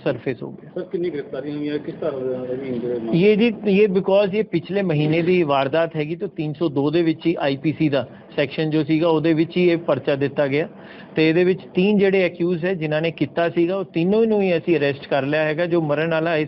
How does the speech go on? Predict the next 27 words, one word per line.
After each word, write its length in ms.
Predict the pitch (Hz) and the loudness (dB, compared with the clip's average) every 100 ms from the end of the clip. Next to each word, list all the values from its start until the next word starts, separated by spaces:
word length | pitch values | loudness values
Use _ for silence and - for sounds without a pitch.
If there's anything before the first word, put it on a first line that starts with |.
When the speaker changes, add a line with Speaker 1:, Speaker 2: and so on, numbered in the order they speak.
| - | -2
Speaker 1:
ਸੀਗਾ 320 | 147 151 123 - - - - | -2 0 -2 -10 -16 -8 -2
ਹਰਚਰਨ 420 | 151 - 165 175 | -2 0 0 0
ਸਿੰਘ, 200 | 170 170 | -2 -2
ਉਹਦੀ 200 | 165 160 | 2 2
ਵਾਈਫ 300 | 135 135 156 - - - _ | 2 2 0 -2 -16 -20 _
ਸੁਖਵੀਰ 640 | - 143 - 135 160 165 - - 143 | -6 -4 0 2 4 2 -4 -8 -2
ਕੌਰ, 280 | 156 160 - | 2 2 0
ਸੁਖਜੀਤ 540 | - 143 120 156 170 | -4 -6 -4 -4 -4
ਕੌਰ 280 | 170 175 180 180 - - - - | 0 0 0 -4 -20 -20 -20 -2
ਤੇ 220 | 160 160 | 0 2
ਇੱਕ 140 | 170 175 | 0 -2
ਉਹਦਾ 540 | - 151 151 165 160 | -2 0 2 4 2
ਜਿਹਦੇ 260 | 143 151 156 | 0 -4 -2
ਨਾਲ 220 | 151 151 | 0 0
ਉਹਦਾ 180 | 147 139 | 0 -2
ਰਿਲੇਸ਼ਨ 420 | 127 135 - 165 | -2 -6 -6 -8
ਸੀਗੇ 280 | 160 160 160 | -8 -6 -6
ਹਰਦੀਪ 420 | 131 123 143 160 | -8 -8 -10 -10
ਸਿੰਘ, 240 | 196 202 | -12 -10
ਇਹ 80 | 185 170 - _ | -10 -10 -14 _
ਉਹਨਾਂ 240 | 165 190 196 | -4 -2 0
ਦਾ 100 | 190 | -2
ਦੋਸਤ 360 | 147 143 - _ _ 139 | -2 -6 -8 _ _ -4
ਦੋਨਾਂ 300 | 139 135 127 | -2 0 0
ਦਾ 140 | 123 | -2
ਸੁਖਦੀਪ 480 | 120 165 123 147 131 | -4 -8 -6 -10 -10
ਸਿੰਘ, 220 | - 123 | -14 -20